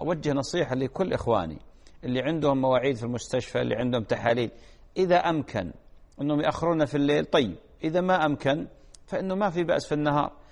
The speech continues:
اللي عنده موعد عند الأسنان يخلع ضرس ولا هذا ما في بأس، اللي عنده حشو عند الأسنان مثلا، طبيب الأسنان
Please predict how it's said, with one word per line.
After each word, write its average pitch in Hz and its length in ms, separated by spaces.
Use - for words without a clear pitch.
اللي 151 160
عنده 151 240
موعد 131 320
عند 127 200
الأسنان 120 560
يخلع 127 360
ضرس 123 380
ولا 120 280
هذا 139 80
ما 160 160
في 113 140
بأس، - 300
اللي 127 180
عنده 131 240
حشو 139 480
عند 123 180
الأسنان 117 540
مثلا، 117 280
طبيب 127 240
الأسنان 120 380